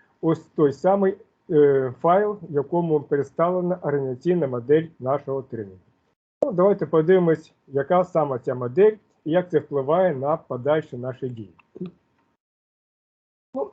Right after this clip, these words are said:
е, перш за все, звертаю вашу увагу на ось цей перший рисунок,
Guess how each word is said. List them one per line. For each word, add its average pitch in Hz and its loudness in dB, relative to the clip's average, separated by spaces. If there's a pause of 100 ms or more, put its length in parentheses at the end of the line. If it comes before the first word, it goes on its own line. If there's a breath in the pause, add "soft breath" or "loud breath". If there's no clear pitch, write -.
е, 165 4 (100)
перш 202 4
за 170 0
все, 202 2
звертаю 165 2
вашу 156 0
увагу 147 0
на 143 -2
ось 151 -2 (120)
цей 135 -2 (220)
перший 139 -2
рисунок, 220 0